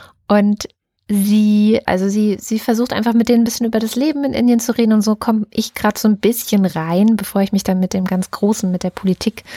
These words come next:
ähm, irgendwann befassen werde, die ja offenbar in den letzten Jahren,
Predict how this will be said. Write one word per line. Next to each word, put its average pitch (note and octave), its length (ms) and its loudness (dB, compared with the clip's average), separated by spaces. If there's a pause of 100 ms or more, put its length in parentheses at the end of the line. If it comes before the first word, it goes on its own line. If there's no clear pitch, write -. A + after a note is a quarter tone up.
(440)
ähm, F3 340 -2
irgendwann F3+ 400 -2
befassen F3 460 -2
werde, F3+ 240 4
die G3 180 2
ja F#3+ 380 2 (100)
offenbar F#3+ 400 -4
in F#3+ 80 -2
den F#3+ 100 0
letzten F#3 300 -4
Jahren, F#3 460 -2